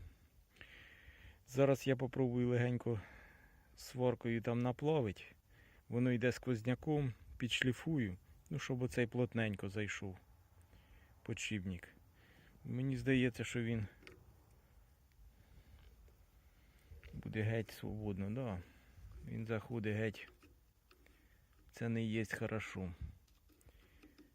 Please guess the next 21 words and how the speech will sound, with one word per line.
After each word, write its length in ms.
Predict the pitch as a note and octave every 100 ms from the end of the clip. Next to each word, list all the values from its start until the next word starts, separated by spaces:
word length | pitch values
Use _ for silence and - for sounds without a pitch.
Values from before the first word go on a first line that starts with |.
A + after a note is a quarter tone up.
| - - - - - - - - - - - - - - - - - - - - -
Це 140 | - A2
гроші 400 | B2 C#3 - B2
викинуті 560 | B2 B2 A#2+ A#2 A#2
на 140 | A2+ G#2+
вітер. 380 | F#2+ - - - - - - C#3
Ну, 240 | C3 C#3+ - - - - - - - -
я 180 | A#2+ B2
думав, 300 | B2 B2+ A2+
що 120 | A#2+
діло 240 | A#2 A#2+
в 60 | A2
подшипничку, 680 | A#2+ - D#3+ B2+ G2 - G#2
купив 340 | G#2+ - A#2
замінити, 500 | G#2+ G#2+ G#2 F#2 F#2+
а 40 |
тут 200 | - A#2+
діло 400 | G#2 A2+ A2+ F#2 - - -
в 100 | G#2
оцьому 360 | - A#2 A2
вушці 420 | G#2 A2+ - -
вже. 240 | F2 F#2